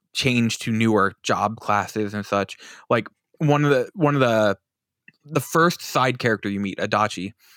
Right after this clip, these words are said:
I finally increased his bond to the final, which I'm gonna say is fi-, level five, and that unlocked his sh-,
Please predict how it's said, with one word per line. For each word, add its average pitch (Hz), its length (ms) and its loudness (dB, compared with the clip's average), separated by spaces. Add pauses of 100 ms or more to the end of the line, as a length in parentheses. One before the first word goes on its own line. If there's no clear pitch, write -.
(380)
I 123 80 0
finally 131 420 0
increased 123 360 -2
his 117 120 0
bond 110 600 -2
to 104 380 -4 (100)
the 107 100 -8
final, 101 560 -2 (1120)
which - 140 -12
I'm 101 60 -4
gonna 104 100 -6
say 101 160 -6
is 95 280 -8
fi-, - 360 -18
level 104 240 -8
five, 110 380 -2 (500)
and 117 220 0
that 113 140 -2
unlocked 113 340 0
his 110 280 -4
sh-, - 240 -4